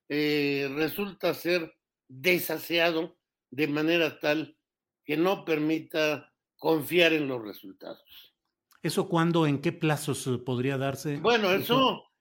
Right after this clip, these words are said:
Speaker 1: eso, eso sería de ya. Eh, los trabajadores, un grupo de trabajadores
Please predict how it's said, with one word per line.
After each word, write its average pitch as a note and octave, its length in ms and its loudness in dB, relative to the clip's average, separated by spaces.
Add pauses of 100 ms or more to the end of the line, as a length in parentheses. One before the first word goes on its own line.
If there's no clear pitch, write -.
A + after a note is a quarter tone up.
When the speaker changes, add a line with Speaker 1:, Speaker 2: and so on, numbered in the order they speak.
Speaker 1:
eso, F#3 280 -2
eso G#3 60 -6
sería G3 600 -2
de D3 200 -8
ya. G#3 220 2 (880)
Eh, C#3+ 840 -2 (360)
los A3+ 340 0
trabajadores, F#3+ 920 -4
un F#3+ 220 -6
grupo G3+ 400 -4
de E3 80 -8
trabajadores E3+ 920 -6